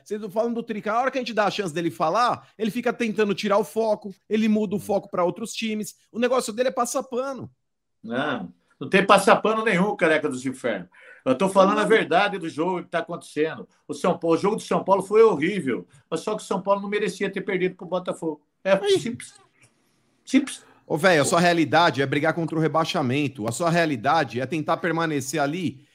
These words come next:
Speaker 1: do décimo terceiro ao décimo sexto. É isso que o
Speaker 2: É?
Speaker 1: São Paulo tem de objetivo esse ano.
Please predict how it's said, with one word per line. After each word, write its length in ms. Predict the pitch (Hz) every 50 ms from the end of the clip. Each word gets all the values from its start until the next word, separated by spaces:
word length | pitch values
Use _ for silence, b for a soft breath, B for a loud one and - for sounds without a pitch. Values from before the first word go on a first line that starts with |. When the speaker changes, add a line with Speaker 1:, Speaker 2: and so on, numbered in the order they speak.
| b b b
Speaker 1:
do 100 | 127 151
décimo 440 | 139 196 202 220 208 - 202 214 202
terceiro 500 | - 202 175 156 - - 185 190 202 202
ao 80 | 202
décimo 420 | 180 180 208 196 - - 208 208 196
sexto. 540 | - - - 147 170 165 - - - 95 - _ _ _ _ _ _ _ -
É 120 | 147 185
isso 140 | 226 220 -
que 40 | -
o 60 | 120
Speaker 2:
É? 20 | 151
Speaker 1:
São 80 | 175 175
Paulo 180 | 175 165 147
tem 120 | 127 170 151
de 60 | 151
objetivo 400 | 147 139 131 139 135 135 131 135
esse 200 | 135 131 131 120
ano. 180 | 113 113 107